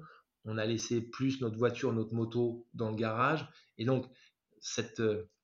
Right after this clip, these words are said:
là où je pense que les banques ont gagné en, en, en, en, en, en vision solidarité de la société avec le P G E, je crois que nos acteurs historiques de l'assurance,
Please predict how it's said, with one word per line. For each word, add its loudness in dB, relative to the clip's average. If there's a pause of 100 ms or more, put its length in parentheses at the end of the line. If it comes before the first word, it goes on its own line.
(220)
là 2
où 4
je 0
pense 2
que -4
les 0
banques 4 (160)
ont -6
gagné 2
en, -4
en, -8
en, -10
en, -
en, -10
en -8
vision 0
solidarité 4 (440)
de -4
la -4
société -2
avec 2
le 0
P 2
G 0
E, 0 (640)
je -14
crois -2
que -6
nos -4
acteurs -4
historiques -4
de -12
l'assurance, -2